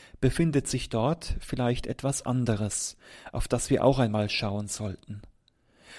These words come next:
Und brennt in diesem Tempel,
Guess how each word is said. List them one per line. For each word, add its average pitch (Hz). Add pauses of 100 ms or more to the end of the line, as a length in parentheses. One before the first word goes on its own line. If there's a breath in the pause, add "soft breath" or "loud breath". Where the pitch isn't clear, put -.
(160 loud breath)
Und 147 (340 soft breath)
brennt 127
in 117
diesem 127
Tempel, 170